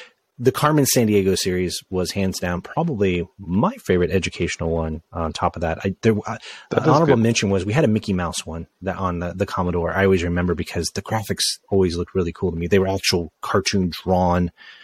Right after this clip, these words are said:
Speaker 1: um, graphics, and that was a big deal. Um, they didn't move much, but it was, uh, teaching you letters and alphabets and things like that.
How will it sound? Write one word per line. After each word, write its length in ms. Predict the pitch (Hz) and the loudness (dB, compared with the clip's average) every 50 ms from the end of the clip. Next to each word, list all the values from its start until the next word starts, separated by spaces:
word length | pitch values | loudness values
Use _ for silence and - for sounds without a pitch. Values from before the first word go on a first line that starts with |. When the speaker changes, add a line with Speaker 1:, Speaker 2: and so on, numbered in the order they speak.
| - - _ _ _ _ _ - | -20 -20 _ _ _ _ _ -4
Speaker 1:
um, 380 | - 82 80 78 78 78 78 - _ _ - | -2 0 0 0 0 -2 -4 -6 _ _ 2
graphics, 440 | 107 98 92 82 - 92 85 - - - - - - - | 2 2 2 2 0 -2 0 0 0 -2 -2 -2 -4 -4
and 100 | 95 92 | -2 -2
that 120 | 95 95 | 0 0
was 100 | 90 85 | 0 -2
a 60 | 85 | -2
big 200 | 80 - 92 78 80 | 0 -2 -2 -2 -2
deal. 360 | 92 92 90 87 82 82 - _ _ _ _ - | -2 0 0 0 0 -2 -6 _ _ _ _ -8
Um, 220 | 85 82 80 80 | -6 -6 -4 -2
they 120 | 90 101 | 0 4
didn't 220 | 98 131 123 104 98 | 4 4 4 4 4
move 180 | 98 101 90 82 | 2 2 0 0
much, 380 | 82 85 85 - - - - - _ - - - - - - _ _ _ - | -4 -8 -8 -8 -8 -10 -10 -12 _ -20 -20 -20 -20 -20 -20 _ _ _ 0
but 200 | 92 90 82 92 | 0 0 2 0
it 40 | |
was, 140 | 92 92 87 | 0 0 2
uh, 200 | 101 92 87 92 101 123 | 0 2 0 0 -4 -2
teaching 280 | - - 185 135 131 113 | 0 2 2 4 4 4
you 120 | 104 92 | 4 4
letters 340 | 82 90 87 85 87 82 - | 2 2 2 2 0 -2 -2
and 80 | 90 85 | -2 -4
alphabets 480 | 80 80 - - - 80 76 - - | -4 -4 -6 -8 -8 -8 -8 -10 -12
and 80 | 82 85 | -12 -12
things 220 | - 80 80 90 | -12 -10 -8 -8
like 200 | - 78 80 - | -8 -8 -8 -8
that. 200 | - - - - | -8 -8 -8 -10